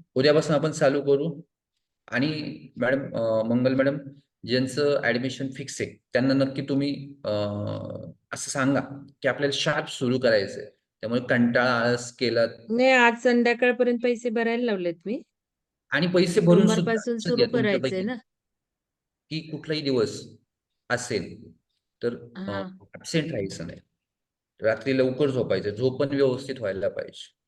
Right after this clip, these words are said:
Speaker 1: तुम्ही असं करू नका की उशिरा झोपताना लवकर उठून अटेंड करा, असला प्रकार नको. वेळेवर झोपा आणि अटेंड करा. पिरियड्स असतील तर उद्या त्याबद्दल मी तुम्हाला सगळ्यांना सांगेल की काय नकोय, कधी नकोय, त्याची काही काळजी करू नका तुम्ही.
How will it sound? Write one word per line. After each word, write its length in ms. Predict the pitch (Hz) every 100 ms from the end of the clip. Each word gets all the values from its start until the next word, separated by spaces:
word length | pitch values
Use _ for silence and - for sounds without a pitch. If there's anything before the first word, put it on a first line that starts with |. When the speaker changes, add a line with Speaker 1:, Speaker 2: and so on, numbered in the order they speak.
| _ _
Speaker 1:
तुम्ही 180 | 117 123
असं 240 | 120 120
करू 220 | - 120
नका 200 | 123 120
की 120 | 120 120
उशिरा 340 | 117 120 117
झोपताना 360 | 110 - 110 110
लवकर 360 | 110 107 -
उठून 220 | 107 113
अटेंड 340 | 98 98 98 98
करा, 220 | - - _ _
असला 260 | 110 - 123
प्रकार 360 | 127 - -
नको. 220 | - - _ _ _ _ _ _
वेळेवर 380 | 107 113 120 127
झोपा 520 | 120 113 - 147 175 - _ _ _
आणि 120 | 107
अटेंड 440 | 104 104 95 85 85
करा. 220 | - - -
पिरियड्स 320 | 117 120 120
असतील 320 | 123 - 120
तर 40 | 123
उद्या 220 | 120 120
त्याबद्दल 400 | 120 113 110 117
मी 120 | 113 117
तुम्हाला 240 | 110 110
सगळ्यांना 360 | 107 104 104 110
सांगेल 400 | 113 98 98 98
की 80 | -
काय 260 | - 104
नकोय, 440 | 104 104 104 95 95 -
कधी 200 | 101 113
नकोय, 520 | 104 95 95 87 87 - _ _ -
त्याची 180 | 101
काही 180 | 120 113
काळजी 280 | - 98 101
करू 240 | 117 85
नका 220 | 80 82 -
तुम्ही. 260 | - _